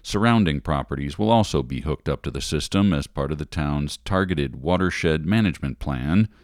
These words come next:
to cut nitrogen loading in Wellfleet's embayments. An override would fund a town planner's job at Town Hall.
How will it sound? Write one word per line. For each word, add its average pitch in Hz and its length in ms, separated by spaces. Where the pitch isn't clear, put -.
to - 80
cut - 400
nitrogen 71 560
loading 73 500
in 85 300
Wellfleet's 65 600
embayments. 71 880
An 78 120
override 92 720
would 78 240
fund 95 680
a 87 120
town 95 440
planner's 95 540
job 90 480
at 76 140
Town 71 320
Hall. 92 760